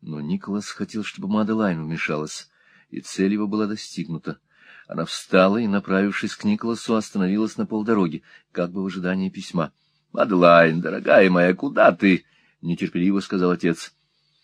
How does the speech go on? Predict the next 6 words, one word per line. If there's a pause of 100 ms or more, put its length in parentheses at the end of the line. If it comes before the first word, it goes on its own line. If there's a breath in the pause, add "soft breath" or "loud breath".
(280)
"Быть
может, (220)
мисс
Брей
ждет (100)
чека", —